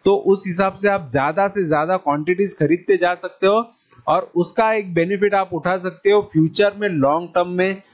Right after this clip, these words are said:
और वो long term में इस तरीके का बेनिफिट हो जाता है और आपका share देखो rocket की तरह उड़ना चालू हो जाता है। फिर हो जाता है वन फिफ्टी नाइन का, कुछ पैसे का share था और उसके बाद ये इतना हो जाता है। फिर यहाँ से,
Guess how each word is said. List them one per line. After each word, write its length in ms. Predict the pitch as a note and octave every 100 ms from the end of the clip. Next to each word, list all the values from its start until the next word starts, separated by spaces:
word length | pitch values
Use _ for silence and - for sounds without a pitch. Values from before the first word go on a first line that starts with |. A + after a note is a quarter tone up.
| _ -
और 260 | D3 F3
वो 220 | D#3 D#3+ G3+
long 380 | F#3 E3 F3+ E3
term 120 | F#3+
में 160 | F#3+ F#3+
इस 400 | F3 - F3 -
तरीके 300 | F3 F3 F3
का 120 | F3+
बेनिफिट 500 | D#3+ C#3 D#3+ E3 E3+
हो 140 | E3
जाता 340 | D#3+ E3 D#3 F3+
है 200 | G3 F#3+ _ - _
और 380 | C3 D3+ F3 F3
आपका 440 | B2+ D3 - F3
share 340 | E3+ E3 F3 E3+
देखो 480 | E3 F#3 G3 G3
rocket 420 | D#3+ C3+ - C3+ F3
की 80 |
तरह 220 | F3 F3 F3
उड़ना 440 | D#3 C3+ D3+ F3+
चालू 280 | F3 E3 E3+
हो 100 | E3+
जाता 300 | E3 D#3+ F3
है। 60 |
फिर 220 | F3+ E3 E3
हो 200 | D#3+ D#3+
जाता 320 | D#3+ D#3 E3+
है 80 | E3+
वन 180 | D3+
फिफ्टी 400 | D#3 C3 B2+ C#3+
नाइन 320 | C3+ C#3+ E3 E3
का, 320 | F3+ F#3+ F#3+ _ _ - -
कुछ 180 | D#3+ D3+
पैसे 400 | - C#3+ C#3+ F3+
का 140 | F3+
share 300 | F3+ F3+ F3 E3+
था 160 | F#3 F3+
और 260 | F3 E3+
उसके 240 | D3+ - D#3+
बाद 220 | E3 D#3
ये 200 | D3+ D#3+
इतना 240 | C#3 D3 F3
हो 160 | E3+
जाता 260 | E3 E3 F3+
है। 60 |
फिर 200 | F3 F3
यहाँ 240 | E3 D#3+ E3
से, 200 | F#3